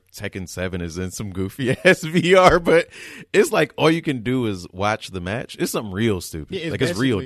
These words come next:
Speaker 1: dumb.
Speaker 2: it's basically like just, just a T V screen.
Speaker 1: Yeah, like, maybe I could do, um,
Speaker 2: Have you, Super Hot V R.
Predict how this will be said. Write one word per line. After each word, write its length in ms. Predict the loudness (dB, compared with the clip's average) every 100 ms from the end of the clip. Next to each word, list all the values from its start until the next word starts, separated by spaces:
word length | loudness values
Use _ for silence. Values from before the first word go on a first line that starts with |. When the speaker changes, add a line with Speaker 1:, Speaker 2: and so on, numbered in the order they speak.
| -6
Speaker 1:
dumb. 60 |
Speaker 2:
it's 80 | -8
basically 300 | -8 -10 -10
like 200 | -10 -10
just, 200 | -12 -16
just 200 | -18 -18
a 60 | -18
T 180 | -16 -14
V 120 | -14
screen. 260 | -18 -20 -20 _ _ -10
Speaker 1:
Yeah, 460 | 0 2 2 -2
like, 200 | -4 -4
maybe 360 | 0 -2 0 -2
I 80 | -2
could 160 | -4
do, 220 | -4 -2 -2
um, 300 | -4 -6 -12
Speaker 2:
Have 100 | -16
you, 60 | -20 _ _
Super 300 | -12 -10 -8
Hot 160 | -10 -10
V 140 | -12 -12
R. 200 | -14